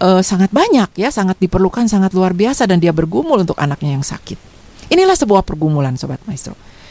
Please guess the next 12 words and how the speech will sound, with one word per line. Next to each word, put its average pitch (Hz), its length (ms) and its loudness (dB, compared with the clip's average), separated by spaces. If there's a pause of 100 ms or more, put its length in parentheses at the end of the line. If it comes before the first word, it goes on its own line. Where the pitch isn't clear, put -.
(240)
Banyak 320 260 2
sekali 349 320 2
pergumulan-pergumulan 220 960 0
yang 214 80 0
harus 170 160 -6
dihadapi, 165 640 2
ya, - 20 0
Sobat 143 240 -6
Maestro, 143 320 -2
dalam 151 240 0
kehidupan 151 480 0
ini. 135 240 0